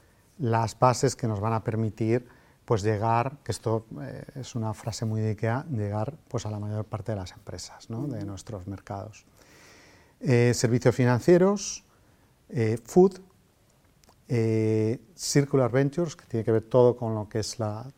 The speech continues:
Speaker 1: todo lo que es la, la economía circular, todas las iniciativas en torno a, a ver cómo podemos,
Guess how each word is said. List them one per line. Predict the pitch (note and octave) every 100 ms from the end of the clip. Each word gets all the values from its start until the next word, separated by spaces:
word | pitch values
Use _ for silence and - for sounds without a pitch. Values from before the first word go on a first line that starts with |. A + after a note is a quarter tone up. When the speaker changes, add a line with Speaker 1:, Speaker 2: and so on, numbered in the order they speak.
| -
Speaker 1:
todo | A#2
lo | A2+
que | A#2
es | G#2
la, | G#2 A#2+
la | A#2+
economía | A2 A#2+ A2 A2+ A2
circular, | A#2 - A2+ C#3+ D#3+
todas | A#2+
las | A2+ -
iniciativas | A2 G2+ G#2+ A2+ A2 G#2
en | G2+
torno | A2+ A2 A2 A2
a, | G#2+ G#2 - - - -
a | A#2
ver | G#2+ A#2+ -
cómo | B2 B2
podemos, | B2 A2+ A#2 A#2 A#2 A2+ -